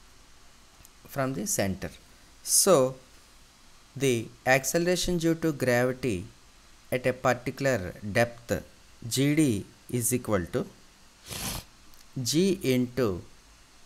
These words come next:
four by three pi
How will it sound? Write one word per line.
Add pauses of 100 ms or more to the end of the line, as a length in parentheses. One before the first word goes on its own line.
(260)
four
by
three (2250)
pi